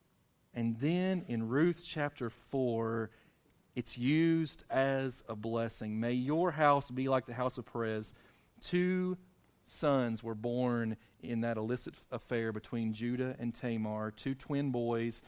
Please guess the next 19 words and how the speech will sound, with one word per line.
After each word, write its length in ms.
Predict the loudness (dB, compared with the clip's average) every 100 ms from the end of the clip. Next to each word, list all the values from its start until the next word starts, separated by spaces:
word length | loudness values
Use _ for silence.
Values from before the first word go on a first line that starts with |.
| -16 -4
One's 380 | 0 2 2 0
name 260 | 0 0
was 640 | 0 0 0 -2 -4 -8 -14 -18 _ _ _ _
Perez. 840 | -8 -4 -2 -4 -8 -16 -20 -20 -20 _ _ _ _ _ _ _ _ _ _ _ 0
"May 180 | 4 6
your 320 | 6 6 6
house 320 | 6 4 4
be 160 | 0 2
like 320 | 2 0 -2
the 100 | -4
house 720 | 0 2 2 -2 -8 -12 -16 _ _ _ _ _ -8
of 200 | -8 -8
Perez." 1120 | -8 -4 0 0 -2 -4 -6 -8 -12 -16 -18 _ _ _ _ _ _ _ _ _
And 140 | -6 -2
I 100 | 0
don't 160 | 0
know 160 | 0 0
about 300 | 2 0 0
you, 460 | -2 -2 -4 -8